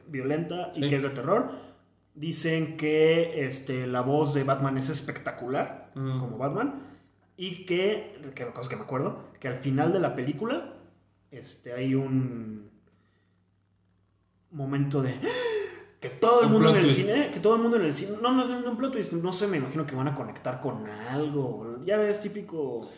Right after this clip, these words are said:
Speaker 2: Yo vi un,
Speaker 1: una
Speaker 2: un
Speaker 1: sorpresa así masiva que, que encantó a todos.
Speaker 2: Ok.
Speaker 1: Y que segura, que seguro para una pre-, para una secuela.
Speaker 2: Ok.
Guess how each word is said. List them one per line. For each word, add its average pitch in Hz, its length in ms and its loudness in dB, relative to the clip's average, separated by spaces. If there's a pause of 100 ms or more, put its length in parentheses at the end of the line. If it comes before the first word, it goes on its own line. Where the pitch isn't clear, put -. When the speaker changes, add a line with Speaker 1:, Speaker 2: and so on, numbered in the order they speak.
(180)
Speaker 2:
Yo 185 160 6
vi 233 120 8
un, 226 300 6
Speaker 1:
una 208 160 8
Speaker 2:
un - 20 6
Speaker 1:
sorpresa 202 720 6
así 170 300 -4
masiva 190 420 -2
que, 123 300 -4
que 139 80 -6
encantó 127 420 -2
a 139 100 0
todos. - 400 -10 (120)
Speaker 2:
Ok. 117 160 -18 (280)
Speaker 1:
Y 143 100 -10
que 143 100 -2
segura, 175 400 6
que 147 80 -4
seguro 190 500 6
para 127 160 2
una 139 260 2
pre-, 123 120 -4
para 123 200 -6
una 135 260 0
secuela. - 300 -10 (480)
Speaker 2:
Ok. 123 160 -12